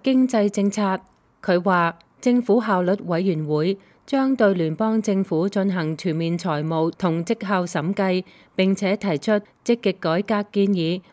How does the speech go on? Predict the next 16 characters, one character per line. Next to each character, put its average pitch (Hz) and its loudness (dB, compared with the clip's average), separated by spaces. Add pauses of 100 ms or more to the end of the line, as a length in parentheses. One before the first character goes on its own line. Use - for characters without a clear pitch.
(160)
目 180 0
標 208 2
係 180 0
消 220 0
除 208 -2 (180)
欺 233 0
詐 190 0
同 160 -4
不 220 -4
當 190 -2
支 214 -2
出。 233 -4 (500)
川 269 2
普 190 4
表 170 0
示， 175 0